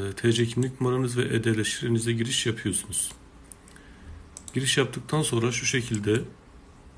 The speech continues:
bir ekran karşınıza çıkacak. Bu ekranın sağ üst köşesinde yeni başvuru yazan kısımdan ilana gideceksiniz arkadaşlar. İlan şu şekilde karşınıza çıkıyor. Burada başvuru butonunu görüyorsunuz.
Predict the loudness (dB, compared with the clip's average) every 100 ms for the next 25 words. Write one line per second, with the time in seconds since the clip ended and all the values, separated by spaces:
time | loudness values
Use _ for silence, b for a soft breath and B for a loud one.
0 | -20 -12 -4 -2 2 2 4 4 4 2
1 | 2 0 0 0 2 2 0 -8 0 4
2 | 4 2 0 0 4 4 4 0 -2 -2
3 | 2 2 4 4 4 4 2 2 2 2
4 | 2 0 -2 0 0 0 0 -2 -8 -14
5 | B B B B B -6 0 2 4 4
6 | 2 0 -2 -2 -2 -2 -2 0 2 2
7 | 2 2 4 2 0 -2 -2 0 2 0
8 | 0 0 0 0 0 2 2 0 B B
9 | B B B -8 -2 2 4 6 4 2
10 | -2 2 4 4 2 -2 -2 -4 -6